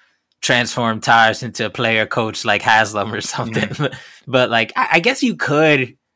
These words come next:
Speaker 1: do what they did, um, and just, you know, like, fifteen, fifteen, fifteen kind of situation with, like,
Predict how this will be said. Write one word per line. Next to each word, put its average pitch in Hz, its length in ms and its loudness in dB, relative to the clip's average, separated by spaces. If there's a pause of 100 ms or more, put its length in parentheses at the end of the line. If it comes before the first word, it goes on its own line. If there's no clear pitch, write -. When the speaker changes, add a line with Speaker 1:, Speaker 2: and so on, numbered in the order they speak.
(560)
Speaker 1:
do 147 260 2
what 123 140 0
they 120 220 2
did, 117 420 0
um, 104 400 0
and 98 160 -8
just, 98 380 -10
you 123 100 -8
know, 87 300 -8 (640)
like, - 160 -18
fifteen, 117 340 -6
fifteen, 107 380 -8
fifteen 135 460 -8
kind 135 160 2
of 123 80 -4
situation 120 640 -2
with, 101 180 -6
like, 95 240 -4